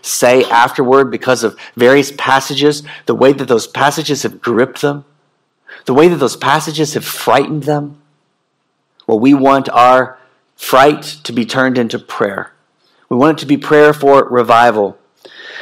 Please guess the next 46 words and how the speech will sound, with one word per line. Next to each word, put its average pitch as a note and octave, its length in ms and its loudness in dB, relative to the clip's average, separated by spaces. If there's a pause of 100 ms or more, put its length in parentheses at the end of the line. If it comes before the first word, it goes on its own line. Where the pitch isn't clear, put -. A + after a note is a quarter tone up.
(120)
I F3 60 0
want A3+ 120 4
to A#3 40 0
share G3+ 240 4
this F3 180 2
quote F3+ 260 4
with E3 160 0
you D3+ 100 4
as C#3+ 120 0
we C#3 100 0
think F3+ 220 0
about E3+ 260 4
praying B2+ 240 0
for C3+ 140 0
revival B2 420 4
from C3+ 160 -6
Jonathan D#3 440 4
Edwards B2 580 0 (800)
and - 120 0
his F#3+ 180 4
view F3 220 2
that D3+ 200 0
prayer F3 480 4
is D3 160 0
actually F3+ 380 2
what E3 260 4
leads E3+ 480 2
to - 120 -2
revival, B2+ 500 4
and D3 100 2
therefore F3 380 4
it D#3+ 60 6
ought E3 120 6
to F3+ 80 2
be E3+ 140 2
a, C#3 100 4 (160)
a C3+ 80 2
marker D#3+ 560 2
of C#3 160 -2
God's D3+ 300 2
people. F3+ 300 0
Listen F#3 300 4
to A3 60 4
what G#3 120 4
he F3+ 80 0
says. A#2+ 540 2